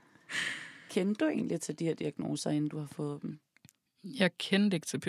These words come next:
Speaker 2: T S D. Altså, det var ikke rigtig noget, jeg havde tænkt over, vel? Altså, det er sådan noget, man tænker sådan, "Ah, det er sådan noget, soldater har."
Speaker 1: Jamen, det er også det, at det er det, man ligesom, det er det, der bliver
Speaker 2: Forbundet med
Speaker 1: Præcis,
Speaker 2: diagnosen.
Speaker 1: og det er folk, de taler om.
Speaker 2: Ja.
Speaker 1: Men
Speaker 2: Borderline kendte jeg godt,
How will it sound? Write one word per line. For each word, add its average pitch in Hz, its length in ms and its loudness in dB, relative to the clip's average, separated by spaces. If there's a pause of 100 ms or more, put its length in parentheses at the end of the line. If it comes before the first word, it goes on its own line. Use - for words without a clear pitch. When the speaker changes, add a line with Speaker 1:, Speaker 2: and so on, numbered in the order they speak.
Speaker 2:
T - 200 -4
S - 40 -6
D. - 60 -4 (440)
Altså, 156 220 2
det - 140 -2
var 147 80 2
ikke - 140 -2
rigtig 175 200 2
noget, 156 160 6
jeg 156 60 4
havde 143 80 2
tænkt - 360 0
over, - 220 2
vel? 170 220 4
Altså, 165 220 4
det 160 100 0
er 180 40 6
sådan - 140 4
noget, 165 120 8
man 165 100 6
tænker 156 260 2
sådan, - 240 0
"Ah, 147 200 0 (200)
det - 20 -4
er 170 40 0
sådan - 140 2
noget, 165 120 4
soldater 160 500 2
har." - 260 0 (140)
Speaker 1:
Jamen, 160 180 0
det 165 100 -2
er 156 60 2
også 160 180 -2
det, 160 240 4
at 156 160 -2
det 160 60 -2
er 147 40 -4
det, 151 160 0
man 151 160 2
ligesom, 147 260 -4 (280)
det - 60 -6
er - 60 -2
det, - 140 -6
der 147 100 -4
bliver - 320 -4 (640)
Speaker 2:
Forbundet 165 540 2
med 160 200 4
Speaker 1:
Præcis, - 260 0
Speaker 2:
diagnosen. 165 400 2
Speaker 1:
og 160 120 0
det 175 100 6
er 151 40 4
folk, - 300 -4
de 160 120 -4
taler - 400 -6
om. 196 60 4
Speaker 2:
Ja. 170 200 2 (260)
Speaker 1:
Men 175 120 4
Speaker 2:
Borderline 196 540 6
kendte 165 280 4
jeg 156 80 0
godt, 156 300 -2